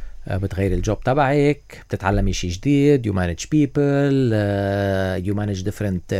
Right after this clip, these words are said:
regions، إلى آخره. رجع سامر راح كمان، آه، he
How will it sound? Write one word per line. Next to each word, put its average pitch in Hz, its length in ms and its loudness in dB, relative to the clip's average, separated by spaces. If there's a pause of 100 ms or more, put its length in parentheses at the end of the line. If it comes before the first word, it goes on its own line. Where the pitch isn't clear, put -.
regions، 139 720 2 (540)
إلى 98 180 0
آخره. 92 300 0
رجع 147 240 2
سامر 131 380 2
راح 123 220 4
كمان، 120 640 -2 (180)
آه، 98 1300 -4 (680)
he 117 100 2